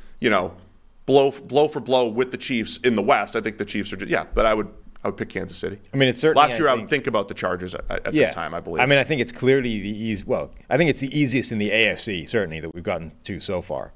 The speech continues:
Speaker 2: Obviously, the A F C East and the A F C, uh, North are way tougher, but I have more confidence in Kansas City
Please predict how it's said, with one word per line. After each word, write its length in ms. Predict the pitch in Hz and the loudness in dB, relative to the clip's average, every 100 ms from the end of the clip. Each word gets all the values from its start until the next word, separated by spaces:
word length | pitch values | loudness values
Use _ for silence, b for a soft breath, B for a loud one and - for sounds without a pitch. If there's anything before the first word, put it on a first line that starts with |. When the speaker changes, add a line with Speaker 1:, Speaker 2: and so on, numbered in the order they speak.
| - | 2
Speaker 2:
Obviously, 720 | 117 110 107 - 104 87 82 | 2 2 -2 -2 -4 -4 -6
the 120 | 92 90 | -4 -2
A 20 | |
F 80 | 87 | -4
C 140 | - 85 | -6 -8
East 340 | - 95 85 - | -8 -8 -6 -6
and 100 | 90 | -6
the 140 | 85 | -8
A 200 | 78 85 | -6 -6
F 100 | 78 | -6
C, 500 | - 87 78 78 67 - | -8 -8 -10 -10 -14 -10
uh, 380 | 80 73 76 65 | -8 -6 -6 -8
North 500 | 82 104 95 80 - - | -6 -2 -2 -4 -8 -8
are 140 | 80 | -8
way 220 | 73 87 | -6 -6
tougher, 460 | 76 110 85 69 - | -4 -6 -6 -8 -12
but 140 | - 101 | -6 0
I 80 | 107 | 2
have 120 | 107 | 2
more 300 | 120 120 120 | 0 2 0
confidence 580 | 120 113 104 104 95 - | 0 -2 -2 -2 -4 -6
in 120 | 90 | -8
Kansas 360 | 107 101 85 | -6 -6 -4
City 360 | - 98 98 101 | -4 -2 -2 -4